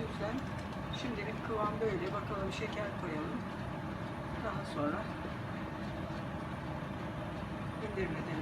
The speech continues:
önce bir kıvamına bakarım yine. Üzerindeki köpükleri de alacağım. Şekerini siz kendi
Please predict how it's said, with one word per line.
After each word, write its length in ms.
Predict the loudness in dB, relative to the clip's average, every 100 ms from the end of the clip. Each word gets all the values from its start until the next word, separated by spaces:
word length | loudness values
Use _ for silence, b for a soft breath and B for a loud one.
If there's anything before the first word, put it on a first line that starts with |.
| 0
önce 180 | 0 0
bir 80 | 0 0
kıvamına 480 | 2 2 2 0 0
bakarım 360 | 0 0 0 2 2
yine. 180 | 0 -2 -2 -2 -2 -2 -2 -2 -2 -2 -2 -2 -2 -2 -2 -2 -2 -2 -2 -2 -2 -2 -2 -2 -2 -2 -2 -2 -2 -2 -2 -2 -2 -2 -2 0
Üzerindeki 480 | 4 6 6 4 4 2
köpükleri 560 | 2 2 0 0 2
de 80 | 2
alacağım. 520 | 0 0 0 2 2 0 -2 -2 0 0 0 -2 -2 -2 -2 -2 -2 -2 -2 -2 -2 -2 -2 -2 -2 -2 -2 -2 -2 0 -2 -2 -2 -2 -2 -2 -2 -2 -2 -2 -2 -2 -2 -2 -2 -2
Şekerini 560 | 0 2 6 8 8 8
siz 260 | 6 2 2
kendi 300 | 2 2